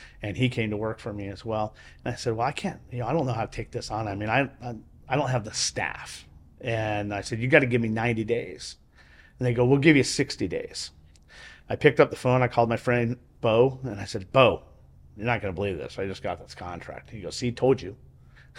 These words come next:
<laughs> And I said, "But what do I do?" I said, "I don't, I don't have any money to buy trucks. I don't have any money to buy equipment. I don't, you know, I don't have staff." And so he helped me through all that. He actually called, uh, Tim Connell from Connell Chevrolet.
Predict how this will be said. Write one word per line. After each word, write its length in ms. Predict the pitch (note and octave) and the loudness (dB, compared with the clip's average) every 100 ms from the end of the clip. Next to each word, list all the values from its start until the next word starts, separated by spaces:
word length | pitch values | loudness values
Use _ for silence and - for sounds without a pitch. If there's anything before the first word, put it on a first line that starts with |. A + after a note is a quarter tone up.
| - | 0
<laughs> 0 | |
And 1120 | C#3 - D#3+ F#3 - - - - - - C3+ | 2 4 6 4 4 2 2 -6 -12 0 4
I 80 | B2+ | 4
said, 280 | B2+ A2 - | 4 2 2
"But 180 | A2+ | -6
what 100 | A2 | 0
do 80 | B2+ | 2
I 80 | A#2 | 2
do?" 180 | G#2+ C#3+ | 0 -2
I 60 | G2+ | -4
said, 160 | - G2+ | -8 -8
"I 160 | A#2+ | -4
don't, 160 | D3 D#3 - - - - | -4 -4 -10 -20 -20 -2
I 40 | |
don't 100 | D#3 | 2
have 120 | D#3+ | 2
any 100 | C3 A#2+ | 4 2
money 200 | A#2 G#2+ | 0 -2
to 60 | |
buy 140 | F#2+ F#2 | -6 -8
trucks. 480 | - C#3 B2+ - | -2 0 2 0
I 40 | C#3+ | -2
don't 100 | D#3 | 0
have 100 | A#2+ | 0
any 80 | A2+ | -2
money 220 | A#2 A#2 | 0 -2
to 80 | G2+ | -2
buy 120 | G2+ | -4
equipment. 600 | G2 - - A#2+ - A2 - | -4 -4 4 4 4 -8 -4
I 80 | C3 | 0
don't, 140 | C#3 - - - - - | 0 -4 -16 -16 -12 -2
you 80 | |
know, 140 | A2+ A2+ | 0 0
I 80 | D3 | 0
don't 140 | F3 | 0
have 180 | A2+ A2+ | 0 -2
staff." 760 | - - - B2 C#3+ - - - - - - - - - | -2 -6 -2 -4 -4 -12 -20 -20 -20 -20 -20 -20 -20 -8
And 180 | A2 G#2+ | -4 0
so 180 | A#2 | 2
he 220 | A#2 E3+ F#3+ | 4 6 8
helped 260 | D#3 D#3 | 6 6
me 260 | D3 C#3+ C3+ D3+ - - - - | 2 -2 -2 -8 -18 -20 -20 -8
through 260 | C3 B2+ | 2 6
all 160 | B2+ B2+ | 6 6
that. 280 | C3 C3+ - | 2 0 -2
He 240 | C#3 C3 | 0 4
actually 440 | B2+ B2+ C3+ B2 A#2+ | 4 2 0 2 2
called, 360 | - A#2+ A#2 A2+ | 2 2 4 2
uh, 180 | G#2 G#2+ | -2 -4
Tim 220 | - C#3 | 0 0
Connell 340 | - B2 B2+ C#3 | 4 2 2 0
from 180 | - | -4
Connell 300 | B2 B2+ A#2+ | -6 -2 -2
Chevrolet. 560 | A#2 C3 A#2 A2 A2+ C#3 | -2 0 0 0 -2 -4